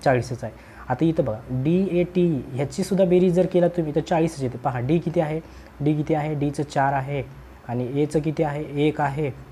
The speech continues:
याची बेरीज करू शकता तुम्ही. त्याच्यानंतर <clears throat> प्लस टी किती आहे? टी इथं पहा, टी वीस आहे,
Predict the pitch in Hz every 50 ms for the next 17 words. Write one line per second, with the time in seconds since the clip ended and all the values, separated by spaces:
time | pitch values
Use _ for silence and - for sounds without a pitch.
0 | - - 139 127 123 151 143 139 139 139 139 135 - 151 139 135 - 139 - 151
1 | 139 - 156 151 131 - - - - - - - - - - 131 - 147 139 147
2 | 147 135 143 127 - - - - - - - - - - - - - - - -
3 | - - 156 156 135 - - - - - - - - - - - - - - -
4 | 180 175 175 170 175 165 160 156 156 151 - - 156 160 160 160 - 143 - 135
5 | 135 127 123 117 - - 156 156 139 139 147 165 170 - - 147 143 156 151 135